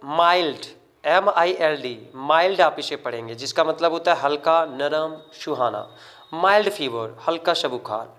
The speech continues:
Mild attack, हल्की सी चोट या हमला। Mild headache, मतलब हल्का सा माथा दर्द।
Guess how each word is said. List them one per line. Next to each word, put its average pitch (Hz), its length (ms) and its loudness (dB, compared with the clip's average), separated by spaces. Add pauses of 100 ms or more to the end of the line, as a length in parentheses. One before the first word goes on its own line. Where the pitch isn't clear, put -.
(320)
Mild 180 320 4
attack, 131 460 -2 (140)
हल्की 180 300 -2
सी 185 300 -8 (680)
चोट 196 300 4
या 165 360 2
हमला। 123 320 -4 (480)
Mild 175 340 4
headache, 160 680 0 (160)
मतलब 170 280 0
हल्का 156 320 2
सा 190 340 0
माथा 139 420 0
दर्द। 113 300 -4